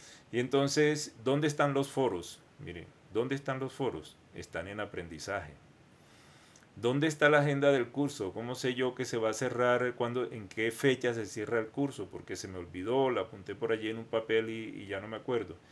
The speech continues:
Está en la agenda del curso. Fíjense, y, y, y ustedes pueden mirar de este lado y pueden ir, ir leyendo aquí. Entonces dice, últimas noticias.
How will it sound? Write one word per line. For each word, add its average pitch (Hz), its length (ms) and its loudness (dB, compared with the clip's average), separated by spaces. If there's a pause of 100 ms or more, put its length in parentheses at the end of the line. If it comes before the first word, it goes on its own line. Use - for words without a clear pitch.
(260)
Está 95 360 -4
en 104 80 -10
la 107 100 0
agenda 98 320 -6
del 98 180 -4
curso. 123 420 -8 (1000)
Fíjense, 87 460 -10
y, 143 360 -2
y, 110 280 -10
y 104 80 -10
ustedes 104 320 -4
pueden 120 280 0
mirar 110 360 0
de 110 80 -4
este 120 200 -4
lado 113 320 0 (1080)
y - 40 -16
pueden 98 400 -6
ir, 104 360 -4
ir 107 200 -6
leyendo 110 440 0
aquí. 110 180 -8
Entonces 107 460 -6
dice, 101 320 -6
últimas 135 580 -2
noticias. 110 800 -10